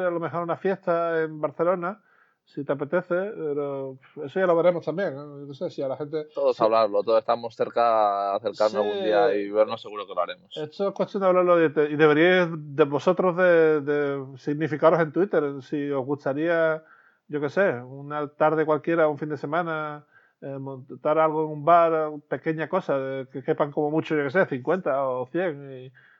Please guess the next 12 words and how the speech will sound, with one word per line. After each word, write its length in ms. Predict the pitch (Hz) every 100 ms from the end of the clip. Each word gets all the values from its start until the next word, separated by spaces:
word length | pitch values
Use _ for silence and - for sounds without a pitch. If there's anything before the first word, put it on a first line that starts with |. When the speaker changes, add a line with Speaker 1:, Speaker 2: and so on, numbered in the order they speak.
| _
Speaker 1:
bebernos 320 | 131 147 160
una 140 | 165 185
cerveza, 420 | 151 165 180 180
hacer 220 | - 156
un 100 | 151
podcast 320 | 160 156 151
ahí 60 | 156
en 100 | 151
directo 920 | 156 160 165 151 151 147 147 143 147 143
sin 180 | - 156
grabarlo 580 | 151 147 175 196 208 185
y, 360 | 156 143 147